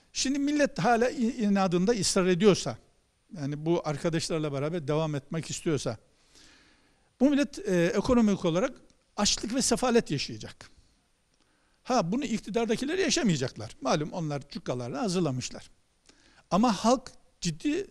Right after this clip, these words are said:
e, yoksulluk ve fakirlik, hatta açlık yaşayacak. Eğer halkımız <clears throat> bu noktada, e,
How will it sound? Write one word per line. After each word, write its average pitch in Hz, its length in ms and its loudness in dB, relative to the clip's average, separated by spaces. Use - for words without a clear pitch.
e, 147 380 0
yoksulluk 190 560 0
ve 185 100 0
fakirlik, 156 520 -8
hatta 160 320 -8
açlık - 420 -6
yaşayacak. - 540 -16
Eğer 226 360 6
halkımız 202 680 4
<clears throat> - 240 -12
bu 190 320 2
noktada, 135 460 -4
e, 127 320 0